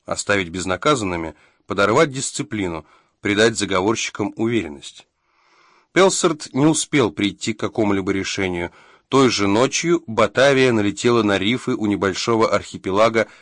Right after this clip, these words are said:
состоящего из скал и голых песчаных островков в нескольких десятках миль от северного берега Австралии.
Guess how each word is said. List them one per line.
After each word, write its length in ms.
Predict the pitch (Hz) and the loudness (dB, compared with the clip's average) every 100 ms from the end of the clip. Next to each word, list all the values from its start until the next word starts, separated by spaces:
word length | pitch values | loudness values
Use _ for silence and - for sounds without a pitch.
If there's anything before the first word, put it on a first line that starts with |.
| _ | _
состоящего 840 | - 117 - 107 110 101 - 98 | -10 -6 -2 2 2 0 -2 -2
из 140 | 95 - | -4 -6
скал 420 | - - 123 143 - _ | -6 2 2 2 -6 _
и 100 | - | -8
голых 420 | 92 110 120 113 | 0 2 2 0
песчаных 580 | - 95 - 110 101 95 | -6 -6 -2 0 0 -2
островков 640 | - - 95 - 101 92 - _ _ _ | -6 -4 -4 -2 -4 -4 -4 _ _ _
в 120 | - | -6
нескольких 520 | 92 123 - 107 - 95 | 0 0 0 -8 -6 -6
десятках 600 | 98 - 101 - - 101 | -4 0 0 -2 -10 -2
миль 220 | 110 - | 0 0
от 180 | - - | -6 -6
северного 520 | - 104 101 95 90 | -2 0 0 -2 -4
берега 380 | 92 90 87 90 | -4 -4 -4 -6
Австралии. 640 | - - 85 78 76 71 | -6 -6 -4 -4 -8 -18